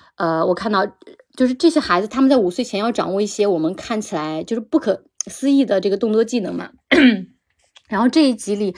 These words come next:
还有一个让我很感动的是一对儿十四个月的双胞胎，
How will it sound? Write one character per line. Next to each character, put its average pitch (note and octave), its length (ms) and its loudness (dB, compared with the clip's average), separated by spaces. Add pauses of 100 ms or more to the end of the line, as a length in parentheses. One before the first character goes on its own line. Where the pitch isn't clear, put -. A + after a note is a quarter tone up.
(380)
还 C#4 160 2
有 D#4 60 2
一 - 20 -4
个 A3 80 0
让 A#3 140 0
我 A3 40 -4
很 G#3+ 140 -4
感 F3 180 0
动 G3+ 120 -2
的 G#3 100 -2
是 G#3 240 -2
一 F#3+ 140 -6
对 G#3+ 180 -2
儿 F#3+ 260 -2
十 G#3 160 -4
四 A3 140 -8
个 B3+ 80 2
月 B3+ 100 2
的 G#3+ 80 0
双 A#3 160 -2
胞 B3 120 2
胎， B3 340 -2